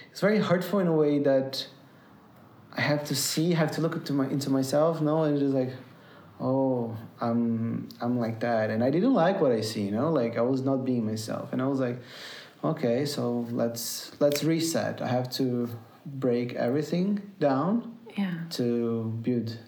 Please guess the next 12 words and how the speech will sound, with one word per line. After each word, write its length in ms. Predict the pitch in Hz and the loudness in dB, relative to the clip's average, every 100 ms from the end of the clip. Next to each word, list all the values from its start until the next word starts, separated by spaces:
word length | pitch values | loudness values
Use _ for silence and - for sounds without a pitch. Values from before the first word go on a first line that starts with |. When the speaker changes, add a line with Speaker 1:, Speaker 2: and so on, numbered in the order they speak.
| - | -8
Speaker 1:
a 40 | |
new 240 | 117 113 113 | -4 -2 -2
Victor," 500 | 113 113 117 110 - | -4 -6 -6 -6 -4
which 180 | 156 165 | -2 0
actually 300 | 180 - 156 | 0 0 0
was 200 | 131 120 | 2 0
myself. 540 | 120 110 - - - - - - - - | -2 -4 -4 -6 -8 -14 -20 -20 -16 -2
Speaker 2:
When 500 | 214 214 277 277 226 | 0 4 4 4 4
do 80 | 202 | 2
you 160 | 180 | 2
know 240 | 175 175 175 | 2 4 2
you're 220 | 165 165 | 2 2